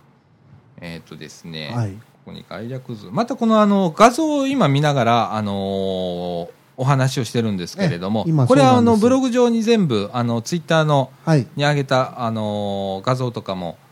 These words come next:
Speaker 1: えー、Mネスさんに上げてもらえますので、
Speaker 2: そうですね。
Speaker 1: えー、それをまた見ていただければと思うんですけれども、
Speaker 2: はい。
Speaker 1: えーっとですね、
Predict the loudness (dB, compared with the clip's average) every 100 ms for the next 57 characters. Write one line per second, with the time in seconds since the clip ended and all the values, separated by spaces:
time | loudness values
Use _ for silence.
0 | _ _ -4 -2 -2 -2 -2 -6 -8 -8
1 | -8 -6 -4 -2 -2 -4 -6 -10 -6 0
2 | 2 2 0 2 2 2 -2 -4 -2 0
3 | 0 -2 -4 -6 -6 -10 -8 -10 -8 -10
4 | -10 -10 -10 -8 -8 -10 -12 -12 -10 -10
5 | -8 -6 -4 -2 -4 -4 -12 -20 -20 _
6 | 4 6 6 2 -2 -4 -6 -4 -2 0
7 | -2 -4